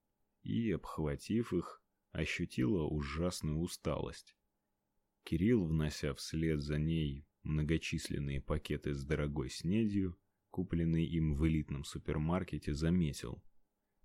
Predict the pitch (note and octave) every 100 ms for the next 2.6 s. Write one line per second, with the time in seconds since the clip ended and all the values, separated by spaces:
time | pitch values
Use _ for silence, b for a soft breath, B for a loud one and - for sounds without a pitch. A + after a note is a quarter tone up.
0 | - - - D2+ D2+ D#2+ F#2+ A#2+ - E2
1 | D2+ D2+ E2 F#2 - E2+ E2 D2 D2 -
2 | C#2 - F2+ D#2 C2+ -